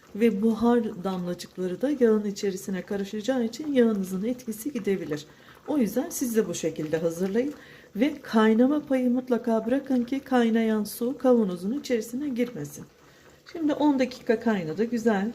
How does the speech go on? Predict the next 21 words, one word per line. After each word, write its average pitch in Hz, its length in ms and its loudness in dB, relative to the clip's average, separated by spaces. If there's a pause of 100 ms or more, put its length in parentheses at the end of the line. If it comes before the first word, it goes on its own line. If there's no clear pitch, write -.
Şöyle 220 280 4
hafif 202 420 -4
baskıyla 180 540 -4
karıştırdık. 226 720 -4 (680)
Ve 269 120 -4
ocağımızın 233 640 2
altını 220 480 -2
kapatıyoruz. 254 760 -2 (460)
Su 302 440 0
tamamen 240 640 0
soğuyana 214 600 -2
kadar 190 400 0
bu 226 60 0 (100)
bekletiyorum. 220 720 0 (240)
Ve 240 120 2 (1400)
ben 269 360 -4
yağı 247 420 0
süzmeden 190 920 -6
bu 226 120 -6
şekilde 180 520 -4
kullanıyorum. 147 800 -2